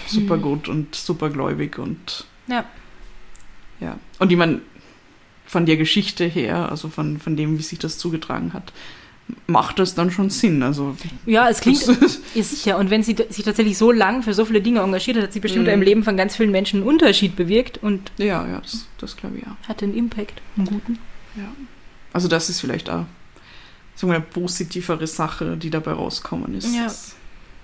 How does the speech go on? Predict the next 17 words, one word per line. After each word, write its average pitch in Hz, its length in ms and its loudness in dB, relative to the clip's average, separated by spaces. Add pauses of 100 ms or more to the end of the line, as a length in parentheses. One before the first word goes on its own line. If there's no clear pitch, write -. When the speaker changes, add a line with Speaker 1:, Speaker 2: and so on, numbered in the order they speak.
Speaker 1:
dass - 120 -8
Speaker 2:
Ja, 214 80 0
Speaker 1:
sie 196 80 -2
Speaker 2:
sicher. - 140 0
Speaker 1:
jetzt 202 240 2
selig 151 280 2
gesprochen - 540 -8
ist - 240 -12
und - 360 -14 (600)
dass - 160 -2
sich 180 160 -2
die, 170 280 -2
die 165 120 0
Leute, 147 380 4
die 143 160 0
halt 139 280 -4
irgendwie, 147 400 -4